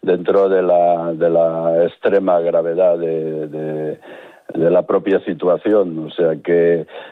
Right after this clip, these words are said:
eh, estamos a la espera de ver cómo evoluciona eso que nombrabais vosotros, de, de la,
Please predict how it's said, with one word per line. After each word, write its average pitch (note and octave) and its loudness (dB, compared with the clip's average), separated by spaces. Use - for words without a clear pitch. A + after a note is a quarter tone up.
eh, E2+ 2
estamos F2+ 0
a F#2+ 4
la F#2 2
espera G2 2
de F2+ 2
ver G2+ 2
cómo F#2+ 0
evoluciona F#2+ 2
eso F#2 0
que F#2+ 2
nombrabais F#2 2
vosotros, F#2+ 0
de, F2 0
de E2+ -2
la, F2 0